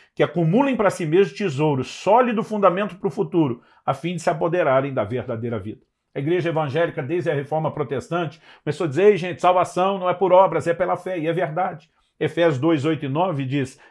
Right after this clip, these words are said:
"Pela graça sois salvos mediante a fé." Isso, né,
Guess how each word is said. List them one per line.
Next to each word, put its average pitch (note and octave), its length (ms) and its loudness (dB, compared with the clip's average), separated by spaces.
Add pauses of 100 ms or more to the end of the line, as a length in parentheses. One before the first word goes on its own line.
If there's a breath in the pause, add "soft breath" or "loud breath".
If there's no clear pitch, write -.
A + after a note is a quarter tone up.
"Pela E3 220 2
graça E3+ 340 0
sois D3+ 160 0
salvos E3+ 340 2
mediante E3 440 -2
a F#3 60 -2
fé." D#3+ 380 -2 (260 soft breath)
Isso, E3+ 480 0 (200 loud breath)
né, D#3 380 -2